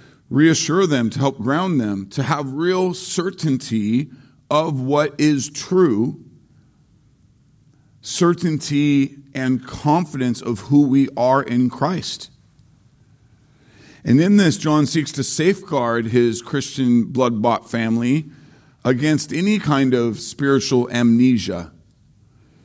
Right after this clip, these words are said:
We need this too, church. We need it all the time. It's why our regular study of the Word and being faithful to hear the Word taught faithfully is, is so important for us. We need God's Word. We need the truths of God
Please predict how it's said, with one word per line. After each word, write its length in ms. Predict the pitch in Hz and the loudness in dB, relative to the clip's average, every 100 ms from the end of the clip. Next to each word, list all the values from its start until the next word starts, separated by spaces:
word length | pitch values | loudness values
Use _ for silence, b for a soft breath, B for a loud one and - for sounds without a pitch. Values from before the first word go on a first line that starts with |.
| b b b b b b - | b b b b b b -4
We 240 | 123 160 | 2 4
need 180 | 185 185 | 4 0
this 220 | 156 160 | 0 -2
too, 320 | - 202 151 | -2 -2 -2
church. 580 | - 123 131 - - - _ - | 0 0 0 -4 -18 -20 _ 0
We 120 | 131 | 2
need 220 | 143 143 | 4 4
it 100 | 135 | 2
all 140 | 131 | 2
the 120 | 139 131 | 0 -2
time. 420 | 135 127 113 98 | 0 0 0 -2
It's 100 | - | 0
why 160 | 117 | 0
our 160 | 113 113 | 2 2
regular 460 | 117 123 127 120 107 | 2 2 2 0 -2
study 320 | 127 120 123 | -2 2 2
of 100 | 104 | 2
the 80 | 110 | 0
Word 440 | 107 113 107 95 | 2 4 4 2
and 120 | 95 | 0
being 180 | 104 107 | 0 -2
faithful 400 | 104 120 117 110 | 2 2 2 0
to 120 | 101 | 0
hear 180 | 101 117 | 2 0
the 80 | 101 | 0
Word 240 | 107 101 | -2 -4
taught 380 | - 107 110 - | -2 0 0 -2
faithfully 480 | 107 107 - 104 101 | -2 -2 -2 -2 -2
is, 180 | 95 - | -2 -6
is 140 | 101 | -6
so 220 | - 135 | 0 2
important 460 | 123 - 131 - 107 | 2 2 0 0 -6
for 120 | 95 | -6
us. 120 | 87 | -4
We 140 | 110 120 | -2 0
need 460 | 143 165 190 147 | 0 2 0 0
God's 280 | 123 101 92 | -2 -2 -4
Word. 220 | 101 92 | -6 -4
We 120 | 110 | -2
need 160 | 139 170 | -2 0
the 60 | 156 | -2
truths 540 | - - 180 202 151 | -4 -4 -2 0 0
of 160 | 127 104 | -2 0
God 400 | 107 92 95 | 2 2 0